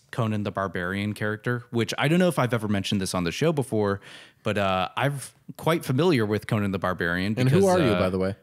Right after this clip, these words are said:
Speaker 1: Oh, I'm Austin.
Speaker 2: And I'm Max, and I am not interested in space Conan the Barbarian.
Speaker 1: <laughs> Austin the Barbarian. Um, but no, I, I, uh, I took a class, uh, but way back in college, and, um,
Speaker 2: In the olden times.
Speaker 1: and, uh, for that class, I had to read literally every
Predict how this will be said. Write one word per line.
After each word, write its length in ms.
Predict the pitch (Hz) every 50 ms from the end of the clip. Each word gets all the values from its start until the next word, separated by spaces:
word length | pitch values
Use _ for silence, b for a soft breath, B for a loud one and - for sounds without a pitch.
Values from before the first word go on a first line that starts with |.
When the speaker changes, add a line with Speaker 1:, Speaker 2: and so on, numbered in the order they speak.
| _
Speaker 1:
Oh, 240 | - 135 147 151 117
I'm 180 | 104 120 120 117
Austin. 480 | 117 107 101 - - 98 87 80 - -
Speaker 2:
And 220 | 101 101 104 98
I'm 220 | 110 110 113 110 104
Max, 320 | 107 104 95 90 - -
and 100 | 95 95
I 180 | 95 98 95 92 - _
am 160 | - 87 92 87 - -
not 300 | 80 101 104 98 92 92
interested 400 | 90 90 - 90 85 - 98 87
in 80 | 90
space 300 | - - - 90 87 -
Conan 260 | - 95 92 92 90
the 60 | 90 92
Barbarian. 440 | 101 101 101 - 120 113 107 107
Speaker 1:
<laughs> 0 |
Austin 360 | 107 104 110 - - - 107 95
the 80 | 95
Barbarian. 640 | - 95 87 82 80 87 82 78 82 82 82 64 - B B B B B B B B -
Um, 400 | 120 120 120 117 113 110 107 101
but 160 | 92 127 120
no, 160 | 131 143 127
I, 280 | 107 107 123 131 127 123 - -
I, 280 | 107 117 123 120 117
uh, 320 | 110 107 101 95 92 90 87 - - _ _ _
I 120 | - 107 120
took 240 | 117 - 123 - 101
a 60 | 92
class, 500 | - - 101 95 92 90 90 - - - - _ _ _ -
uh, 280 | 90 85 82 80 80 -
but 120 | - -
way 180 | 101 101 98 101
back 260 | 92 95 87 90 -
in 80 | 87 85
college, 560 | - 87 87 80 80 80 - - - - - _ _ _ _
and, 360 | - 92 87 85 85 82 80 80
um, 380 | 80 78 - - - 120 120 120
Speaker 2:
In 80 | 117 113
the 60 | 127
olden 320 | 139 131 143 156 147 139 - - 113
times. 680 | 110 98 98 98 113 117 117 127 120 123 135 120 - 120 - -
Speaker 1:
and, 240 | - 113 104 101 92
uh, 240 | 101 98 90 87 90
for 120 | - - 123
that 200 | 120 110 110 - -
class, 240 | - 104 98 95 -
I 60 | 101
had 120 | 101 101 87
to 80 | 98
read 280 | 90 92 98 101 98 92
literally 500 | 92 95 101 98 107 101 95 98 95 -
every 500 | 90 95 - 92 95 92 87 87 87 -